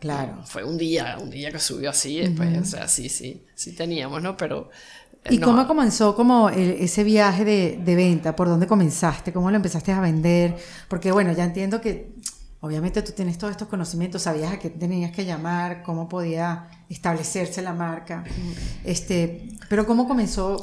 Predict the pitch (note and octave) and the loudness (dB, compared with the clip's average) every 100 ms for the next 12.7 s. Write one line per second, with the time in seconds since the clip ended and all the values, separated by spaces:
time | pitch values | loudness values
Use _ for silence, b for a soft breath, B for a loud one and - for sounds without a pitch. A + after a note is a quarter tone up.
0 | G3+ A#3 D#4+ E4 C4 B3+ A#3+ B3 C#4+ C#4+ | 2 4 4 2 2 2 0 0 -2 -6
1 | G3 F#3+ F#3 C4+ A3 E3 D#3 D#3 E3 F#3 | -6 -2 -4 -4 -6 -4 -4 -6 -6 -4
2 | F#3 F#3 G#3+ G#3 - D3+ C#3 C#3+ F#3+ E3 | -4 -6 -10 -8 -8 -10 -8 -4 -4 -2
3 | D3+ C#3 D3+ C#3 C#3 F3+ F3 - - - | -4 -4 -6 -8 -6 -6 -8 -10 -10 -10
4 | - F2+ - F#3 A3 A#3 G3 F#3 F#3 A3+ | -10 -12 -12 -8 -6 -6 -8 -4 -2 -2
5 | B3+ F#3 - - - B B B B - | -4 -10 -10 -8 -10 B B B B -18
6 | - D3 - B2+ F3+ F#3 C#3 F3+ G#3+ F#3+ | -12 -10 -8 -8 -6 -6 -6 -6 -6 -8
7 | E3+ C#3 D3 D#3+ G3+ G3+ - D#3 C3+ C3 | -8 -4 -2 0 -2 -6 -8 -6 -4 0
8 | D#3+ F#3+ - - - - - - B2+ A2+ | 0 0 -4 -10 -12 -8 -8 -8 -8 -6
9 | C3 F3+ D3 C3+ E3 D3+ F3+ F3+ F#3 F#3 | -4 -4 -6 -6 -6 -6 -6 -8 -8 -6
10 | G#3+ C#4 F#3+ C3 - E3 D3 D#3+ C3 C3 | -6 -4 -4 -6 -10 -8 -6 -6 -6 -4
11 | E3 E3+ F3 F#3 E3 D3+ - D3+ B B | -4 -4 -8 -6 -6 -6 -8 -10 B B
12 | F#3 E3+ E3+ F3+ F#3 - | -2 0 0 -2 -4 -8